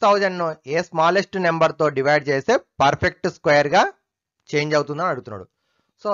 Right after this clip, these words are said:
సిక్స్ థౌజండ్ని కూడా మనం సేమ్ ప్రైమ్ ఫ్యాక్టరైజేషన్ చేద్దాం. మరి ప్రైమ్ ఫ్యాక్టరైజేషన్ రాసినట్టయితే సిక్స్ థౌజండ్ అనేది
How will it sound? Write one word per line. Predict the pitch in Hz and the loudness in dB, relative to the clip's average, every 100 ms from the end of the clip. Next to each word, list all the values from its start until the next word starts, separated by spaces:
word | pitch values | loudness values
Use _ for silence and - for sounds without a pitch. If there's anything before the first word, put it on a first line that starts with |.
| 180 | -6
సిక్స్ | 190 - | -10 -6
థౌజండ్ని | 220 208 202 190 | -4 -2 -6 -8
కూడా | 185 | -8
మనం | 175 160 170 | -10 -8 -4
సేమ్ | 175 175 _ _ - | -2 -4 _ _ -4
ప్రైమ్ | 147 160 | -4 0
ఫ్యాక్టరైజేషన్ | 165 156 165 160 165 160 | 0 0 -2 -2 -2 -2
చేద్దాం. | 160 220 - _ _ _ _ _ _ _ - | 0 0 -4 _ _ _ _ _ _ _ -12
మరి | 127 - | -10 -4
ప్రైమ్ | 156 180 | -2 -2
ఫ్యాక్టరైజేషన్ | 185 156 170 165 170 160 143 | -2 -2 -4 -6 -4 -4 -2
రాసినట్టయితే | 147 165 147 143 147 135 131 - _ _ _ - | -4 -4 -8 -8 -6 -6 -6 -10 _ _ _ -12
సిక్స్ | 170 - - | -12 -8 -2
థౌజండ్ | 190 185 180 | 0 0 -4
అనేది | 175 147 | -6 -6